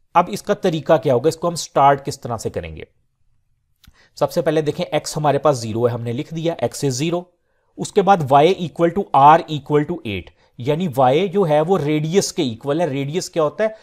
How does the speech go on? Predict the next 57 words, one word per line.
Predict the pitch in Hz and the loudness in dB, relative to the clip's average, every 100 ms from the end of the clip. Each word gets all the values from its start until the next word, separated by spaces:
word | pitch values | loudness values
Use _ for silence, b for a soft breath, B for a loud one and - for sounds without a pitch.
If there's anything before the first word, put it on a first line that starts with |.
| B | B
हमारे | - 170 165 | -2 0 0
सेंटर | - 170 165 190 | -4 -6 -2 -4
पॉइंट | 143 165 147 151 | -2 -2 -2 -2
से | - | -2
वो | 160 | -2
जो | 156 | -2
सर्कल | 160 151 139 185 180 | -2 -2 -2 0 0
हमें | 170 165 | 0 -4
नजर | 147 135 | -4 0
आ | 127 | 2
रहा | 127 | 2
होता | 143 160 | 0 -2
है | |
उसका | 151 143 | -6 -6
जो | 143 | -6
डिस्टेंस | 127 131 - 160 | -8 -10 -10 -8
होता | 135 123 156 | -6 -4 -4
है, | 165 B B - | -4 B B -8
तो | |
ये | 160 180 135 131 | -2 -2 0 2
y | 131 160 196 _ _ _ | 4 2 -2 _ _ _
जो | 143 170 | -6 -2
है | 156 165 | 2 2
वो | 180 156 | 2 -4
equal | 139 - 160 185 | -6 -2 -2 -2
to | 170 | -2
r | 123 120 131 | 2 4 4
है, | 143 | 2
जो | 143 | -2
कि | 143 | -4
हमें | 139 139 | -6 -6
ये | 139 180 - _ _ _ | -6 -8 -10 _ _ _
बताया | - 127 139 117 127 | -6 -2 2 2 2
गया | 135 135 | 2 2
है | 127 147 - | 2 0 -2
एट | 120 107 98 | -4 -4 -4
है। | 95 | -6
हमने | 123 131 | -6 -8
लिख | 123 - | -8 -8
दिया | 131 156 | -4 -2
y | 123 123 120 | 0 0 -2
is | 127 | -6
equal | 123 135 127 | -8 -8 -8
to | 151 | -6
r | 104 113 151 | -2 -2 -2
is | 127 | -8
equal | 110 107 110 | -12 -10 -10
to | 127 - | -12 -10
eight। | 95 76 _ _ _ _ _ _ _ _ _ _ | -12 -12 _ _ _ _ _ _ _ _ _ _
P, | 180 135 95 _ _ _ _ _ | -10 -10 -10 _ _ _ _ _
P | 190 208 | -10 -6
जो | 233 247 | 0 2
है | 190 | 2
ये | 190 208 | 0 -2
हमारे | 185 180 | 0 -2
पास | 180 196 | -2 -4
एक | 196 | -6